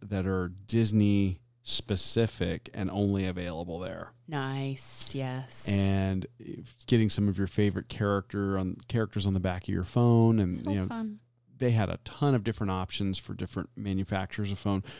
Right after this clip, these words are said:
Speaker 1: Of course, the big ones are covered, you know,
Speaker 2: Right.
Speaker 1: like Samsung, iPhone,
Speaker 2: iPhone.
Speaker 1: that type of thing.
Speaker 2: Yeah.
Speaker 1: Um,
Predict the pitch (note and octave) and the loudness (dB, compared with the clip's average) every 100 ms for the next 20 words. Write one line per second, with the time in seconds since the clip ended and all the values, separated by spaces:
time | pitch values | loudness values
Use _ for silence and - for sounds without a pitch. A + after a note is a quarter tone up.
0 | - - G3+ - C#3 A2+ G2 F#2+ F#2 - | -10 6 6 6 -2 -2 0 0 -2 -4
1 | F2 F2 F2 F2+ F#2+ F2+ F2+ E3+ F#2+ - | -4 -4 -4 -4 -4 -2 -2 -2 -2 0
2 | G2+ F#2 F2+ F#2+ F2+ F2 - G2 D3+ - | 0 0 -2 -6 -6 -10 -8 -6 -4 -2
3 | D3+ - - - - F#2+ - - B2 G2+ | -2 -2 -4 -8 -8 -8 -10 -10 -6 -6
4 | A1 - - - B2 - A2 G2+ G#2 G2+ | -6 -8 -12 -16 -12 -2 0 2 2 0